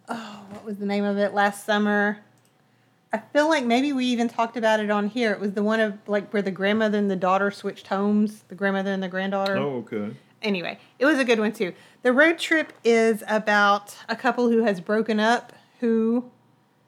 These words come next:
Speaker 1: um, oh, th-, it was The Switch that was last summer. Okay. The Road Trip is about a couple who have broken up, but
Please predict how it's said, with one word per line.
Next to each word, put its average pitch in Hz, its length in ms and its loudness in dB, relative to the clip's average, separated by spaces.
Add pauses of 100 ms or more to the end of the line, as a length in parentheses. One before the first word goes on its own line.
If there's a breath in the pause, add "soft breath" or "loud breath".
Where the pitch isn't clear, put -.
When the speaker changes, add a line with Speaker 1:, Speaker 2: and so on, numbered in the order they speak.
(320)
Speaker 1:
um, 185 520 0 (160)
oh, 247 140 6
th-, 226 240 -2
it 226 40 -8
was 233 160 0
The 220 100 -4
Switch - 720 -4
that 180 140 -4
was 175 160 -10
last 165 200 -16
summer. 180 260 -16
Okay. - 220 -6 (520 soft breath)
The 254 100 2
Road 294 200 4
Trip 359 160 0
is 285 120 2
about 220 180 4
a 208 40 -4
couple 240 280 -2
who 226 80 2
have 202 120 2
broken 220 320 0
up, 220 280 0 (360 loud breath)
but 214 400 2